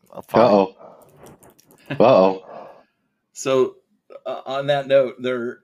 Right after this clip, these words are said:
Speaker 3: there was a couple rumors that have come around this, this last few days that haven't been substantiated by any reputable media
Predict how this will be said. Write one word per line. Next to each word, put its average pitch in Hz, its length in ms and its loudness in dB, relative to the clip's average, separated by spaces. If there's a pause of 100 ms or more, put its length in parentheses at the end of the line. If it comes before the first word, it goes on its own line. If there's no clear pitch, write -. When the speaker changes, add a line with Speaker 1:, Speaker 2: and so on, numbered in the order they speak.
Speaker 3:
there 131 240 -4
was 151 460 -4
a 175 60 -12
couple 147 440 -6
rumors 120 540 -6
that 110 180 -6
have 110 160 -12
come 127 160 -10
around 107 480 -12
this, 101 260 -18 (140)
this 98 160 -18
last 104 300 -12
few 117 120 -14
days 101 440 -10
that 101 180 -12
haven't 147 320 -8
been 131 120 -8
substantiated 110 680 -12
by 98 100 -14
any 98 260 -16
reputable 98 480 -12
media 98 380 -14